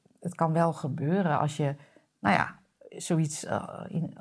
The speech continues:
in zoiets als de drie principes je verdiept of een andere stroming die naar hetzelfde wijst, dat je realiseert, wow, er is helemaal niet een afgescheiden i-, ik. Er is niet een, een grens tussen, eh, ik en de ander of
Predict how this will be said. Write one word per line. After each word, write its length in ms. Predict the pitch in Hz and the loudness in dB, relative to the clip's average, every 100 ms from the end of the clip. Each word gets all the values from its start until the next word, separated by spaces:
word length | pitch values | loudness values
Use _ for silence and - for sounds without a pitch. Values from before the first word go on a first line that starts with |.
| - | -2
in 140 | 175 | 0
zoiets 240 | - 165 156 | 2 2 0
als 120 | 151 | 0
de 100 | 156 | 2
drie 180 | 165 175 | 4 4
principes 460 | 160 147 233 185 | 2 0 2 2
je 140 | 165 151 | 4 2
verdiept 440 | 156 127 170 175 | 2 4 4 4
of 120 | 151 | 0
een 80 | 147 | 4
andere 300 | 147 202 180 | 6 8 6
stroming 580 | - - 175 156 156 147 | 4 4 4 6 6 6
die 100 | 147 | 6
naar 100 | 147 | 4
hetzelfde 520 | 139 170 139 139 143 | 4 2 2 2 0
wijst, 420 | 135 135 175 - - - - - | 0 0 -4 -8 -14 -14 -14 -4
dat 180 | - 247 | 2 6
je 120 | 226 | 6
realiseert, 640 | 202 185 160 165 147 170 175 | 8 6 6 2 4 2 2
wow, 500 | 277 202 302 311 269 | 2 4 6 6 4
er 120 | - 349 | 4 0
is 120 | 359 | 2
helemaal 340 | 311 254 202 | 4 6 6
niet 200 | 190 185 | 6 4
een 120 | 170 | 4
afgescheiden 840 | - 170 - 170 - 165 143 147 - | 4 2 0 -6 -4 -4 -4 -6 -6
i-, 140 | 175 | -6
ik. 440 | - 165 - - - _ _ _ _ _ _ _ | 0 0 -2 -12 -20 _ _ _ _ _ _ _
Er 200 | - 220 | 2 2
is 120 | 285 | 2
niet 200 | 339 269 | 2 4
een, 300 | 190 165 - - | 4 2 -2 -2
een 420 | 180 175 160 - _ _ | 2 2 2 -6 _ _
grens 920 | - - 185 214 214 196 247 - - | -10 -2 2 4 4 2 0 -4 -6
tussen, 540 | - 180 - 180 185 214 - _ _ _ _ _ _ _ _ _ _ _ _ | 0 0 0 0 0 0 -10 _ _ _ _ _ _ _ _ _ _ _ _
eh, 120 | - - - _ | -10 -10 -14 _
ik 220 | 180 180 | 2 2
en 140 | 156 | 2
de 80 | 147 | 2
ander 540 | - 160 196 196 196 143 | 4 4 4 4 4 2
of 240 | 151 - | 0 -4